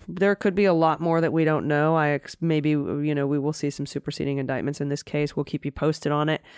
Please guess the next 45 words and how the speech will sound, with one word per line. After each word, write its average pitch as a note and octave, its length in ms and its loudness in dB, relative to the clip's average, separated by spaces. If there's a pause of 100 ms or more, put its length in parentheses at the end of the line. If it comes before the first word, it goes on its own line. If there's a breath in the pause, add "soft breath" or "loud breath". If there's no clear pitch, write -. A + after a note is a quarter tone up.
(360 loud breath)
Um, C#3+ 340 -2
but C3+ 200 0
he F#3 280 0
is G3 240 0
off F#3+ 160 2
the G3+ 80 -2
streets. - 580 0
Uh, D3 340 0
danger D3 280 0
to D3 80 0
the D3+ 80 -2
public, F3+ 400 0
flight - 340 0
risk, E3+ 380 0 (520 loud breath)
uh, C3 240 -2
danger D3 260 0
to D#3 120 0
obstruct D#3 360 -2
justice. D3 480 -2
I C#3+ 60 -2
mean, C#3 160 0
all D#3 240 2
the E3 100 0
things, B2 420 -4
all C#3 200 -2
the C#3 80 -2
bad C#3+ 260 0
things, C3 240 -4
all D#3 180 2
the E3+ 80 2
reasons D#3 360 2
you C#3+ 80 0
want C3+ 120 -2
to C#3 40 -4
keep C3+ 200 -6
somebody C3+ 380 -4
in B2+ 140 -6
pretrial - 440 -6
detention. - 540 -10 (680 loud breath)
All C#4+ 80 4
right, A#3 180 4
one E4 300 2
last B3+ 260 2
little F#3+ 160 2
bit D#3 240 0